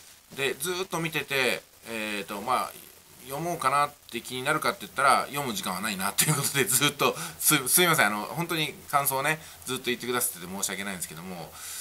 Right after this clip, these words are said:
うーん、まあ、私はね、でも漫画の話をするとしたら、じゃあそこからどんな学びがあるのかとか、それをどのように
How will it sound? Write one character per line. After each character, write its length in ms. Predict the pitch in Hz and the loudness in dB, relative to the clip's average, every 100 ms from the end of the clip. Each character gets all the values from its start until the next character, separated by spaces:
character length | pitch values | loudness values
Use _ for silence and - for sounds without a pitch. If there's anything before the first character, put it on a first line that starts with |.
| - - | -12 -12
う 40 | 98 | -10
ー 20 | |
ん、 420 | 101 98 92 90 85 90 147 | -8 -8 -8 -10 -12 -6 0
ま 100 | 147 | 2
あ、 20 | |
私 320 | 175 254 262 | 2 2 2
は 80 | 262 | 2
ね、 160 | 262 | 0
で 120 | 202 220 | -2 0
も 160 | 160 120 | 0 2
漫 220 | 147 185 | 2 4
画 320 | 190 185 185 | 6 6 6
の 140 | 185 180 | 4 2
話 240 | 185 185 | 2 0
を 60 | 131 | -2
す 120 | - | -4
る 80 | 110 | -6
と 140 | 107 | -6
し 80 | - | -2
た 80 | 113 | 2
ら、 360 | 113 95 82 - - 120 | 4 2 0 -6 -14 -4
じ 80 | |
ゃ 20 | 135 | 0
あ 20 | |
そ 120 | 165 | 0
こ 120 | 160 | 0
か 100 | 208 | 2
ら 100 | 233 | 4
ど 160 | 185 240 | 4 0
ん 60 | 240 | 0
な 80 | |
学 300 | 127 110 120 | 2 4 2
び 80 | 123 | 2
が 120 | 123 | 2
あ 40 | 123 | 0
る 40 | |
の 120 | 95 | 0
か 100 | 80 | -10
と 140 | 76 80 | -12 -6
か、 320 | 120 110 87 | 2 2 2
そ 160 | - 175 | -2 0
れ 60 | |
を 80 | 208 | 0
ど 160 | 185 247 | 0 0
の 80 | 202 | 0
よ 80 | |
う 40 | 110 | -2
に 240 | 95 80 | -4 -8